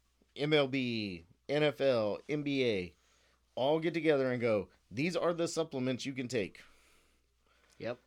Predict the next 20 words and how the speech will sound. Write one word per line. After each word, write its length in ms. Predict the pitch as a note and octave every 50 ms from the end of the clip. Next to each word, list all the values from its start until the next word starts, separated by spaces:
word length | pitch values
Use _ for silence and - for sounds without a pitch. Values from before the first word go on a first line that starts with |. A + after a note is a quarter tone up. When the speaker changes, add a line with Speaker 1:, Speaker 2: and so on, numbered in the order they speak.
| _ -
Speaker 1:
Then 200 | B2+ C3 C3 C3+ - -
everybody's 680 | C#3+ C3+ D3 D#3+ D#3+ C#3+ D3+ D3 D3 C#3+ B2 G#2+ G2
looking 540 | G2+ G#2+ A#2+ A#2+ - - C3+ B2+ B2 B2 A#2+ - -
for 300 | - A#2 A2+ A2 A2 G#2+
the 280 | F#2 A2 A2 G#2+ G2+ -
edge. 420 | - G2+ F#2+ - - - - - - -
Speaker 2:
Right. 300 | A3+ A3 A3 D#3 A#2 A2+
Speaker 1:
Looking 340 | C3+ C3+ C3 - C3 B2
for 240 | G#2+ - - B2+ B2 A2
the 180 | A#2 A#2+ - F2+
edge. 300 | G#2+ G2 E2+ - - - -
And 140 | B2+ B2+ C3
there's 200 | C3+ D3 D#3 C3+
a 80 | D#3 C#3
doctor 580 | C3+ A#2 C#3+ C#3+ D#3 E3+ - - C3+ B2 A2 G2+
out 200 | G2 G#2 G#2 -
there 320 | G#2+ G2 F2+ F2 F2 - - _ _ _ _ _ _ _ -
or 140 | A2+ A#2 A#2
a 60 | A#2
nutritionist 1000 | B2 C3+ C3 A#2 - - E3 E3+ D#3 - D3 A2+ G#2 F#2+ E2+ E2 E2+ - - -